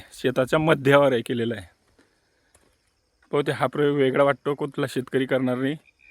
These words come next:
पण मी करून बघितलं आहे. आणि शेतात आता ही इतकी जी, समजा, घाण, यात मोठमोठे लाकूड पण आहे. मी दाखवतो, एखादी लाकूड जर असलं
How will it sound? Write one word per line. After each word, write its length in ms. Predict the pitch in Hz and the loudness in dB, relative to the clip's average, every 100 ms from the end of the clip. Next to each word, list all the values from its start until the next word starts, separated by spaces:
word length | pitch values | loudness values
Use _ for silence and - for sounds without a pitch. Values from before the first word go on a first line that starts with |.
| _ _ _ _ - | _ _ _ _ -8
पण 120 | 135 | -4
मी 160 | 135 147 | -2 0
करून 260 | 147 143 151 | 2 2 4
बघितलं 400 | 147 131 123 139 | 2 2 -2 -6
आहे. 100 | 101 - _ _ _ _ _ _ | -10 -16 _ _ _ _ _ _
आणि 80 | 170 - | -14 -6
शेतात 320 | 131 143 143 | -2 0 0
आता 280 | 139 143 139 | 0 0 0
ही 260 | 123 131 | 0 0
इतकी 280 | 139 - 165 | 0 -4 -6
जी, 280 | 160 190 180 143 135 | -4 -2 -4 -6 -6
समजा, 220 | 135 143 | -2 -2
घाण, 300 | 123 120 131 | -4 -2 0
यात 220 | 139 147 | 0 0
मोठमोठे 420 | 160 165 165 170 143 | -2 -2 0 0 0
लाकूड 440 | 131 - 160 147 | -2 -4 -2 0
पण 180 | 151 151 | 0 0
आहे. 80 | 120 | 0
मी 80 | |
दाखवतो, 340 | 131 139 135 131 | 0 0 -2 -2
एखादी 340 | 131 131 123 | -4 -4 -4
लाकूड 260 | 127 - 131 | -4 -4 -4
जर 160 | 135 | -4
असलं 240 | 135 151 | -4 -4